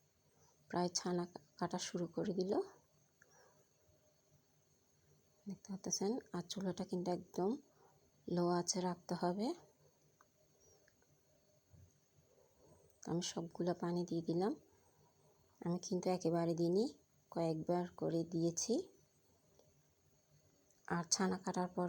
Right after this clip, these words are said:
কিন্তু এই ধরনের পানি হবে। আপনারা চাইলে এই পানিটাও রেখে দিতে পারেন এবং এটা দিয়ে রুটির ডোটা তৈরি করতে পারেন। তো দেখতে পাচ্ছেন,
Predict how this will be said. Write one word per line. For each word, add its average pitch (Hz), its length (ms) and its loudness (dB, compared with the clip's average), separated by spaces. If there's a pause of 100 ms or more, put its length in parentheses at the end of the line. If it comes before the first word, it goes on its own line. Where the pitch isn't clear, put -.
(100)
কিন্তু 180 280 2
এই 185 160 4
ধরনের 180 380 2 (120)
পানি 170 320 2
হবে। 196 240 0 (580)
আপনারা 180 320 0 (100)
চাইলে 180 220 2
এই 180 100 0
পানিটাও 175 480 2
রেখে 170 280 0
দিতে 175 260 0 (100)
পারেন 185 260 4 (800)
এবং 170 220 2 (100)
এটা 180 180 0 (100)
দিয়ে 190 220 4 (1900)
রুটির 175 460 0 (420)
ডোটা 170 320 0
তৈরি 175 280 2
করতে 175 320 -2
পারেন। 180 240 0 (580)
তো - 140 -2
দেখতে 175 240 -4
পাচ্ছেন, 185 400 -2